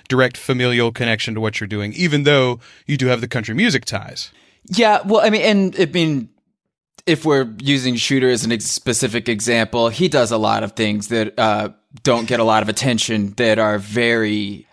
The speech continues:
Speaker 2: outside of what people would probably expect from him. You know, I, I happen to know that he's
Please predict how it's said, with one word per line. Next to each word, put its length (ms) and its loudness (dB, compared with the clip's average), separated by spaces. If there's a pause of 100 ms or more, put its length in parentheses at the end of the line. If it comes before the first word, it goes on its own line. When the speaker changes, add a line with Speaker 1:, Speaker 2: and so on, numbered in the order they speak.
(160)
Speaker 2:
outside 960 2
of 360 -2
what 280 0
people 280 -4
would 140 -4
probably 380 -2
expect 440 -2
from 240 -4
him. 400 -2
You 80 -2
know, 240 2
I, 240 2
I 40 -4
happen 320 0
to 40 0
know 160 2
that 100 -2
he's 640 -6